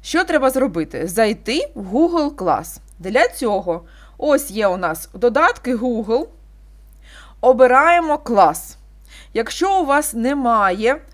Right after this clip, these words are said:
в переліку такого додатку, що треба зробити? Опуститися нижче. Дивіться,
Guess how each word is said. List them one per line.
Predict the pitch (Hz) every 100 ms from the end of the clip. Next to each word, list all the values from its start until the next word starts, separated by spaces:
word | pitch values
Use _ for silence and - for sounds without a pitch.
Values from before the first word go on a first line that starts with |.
| -
в | 180
переліку | - 269 262 208 202 226 247 285
такого | 240 285 320 302
додатку, | 226 202 175 160 - 294 415 - - -
що | - 370
треба | 392 277 254
зробити? | 262 277 202 175 - 139 - - - - - -
Опуститися | - 247 320 330 339 240 247 208
нижче. | 208 262 233 214 - 285 415 -
Дивіться, | 214 220 196 185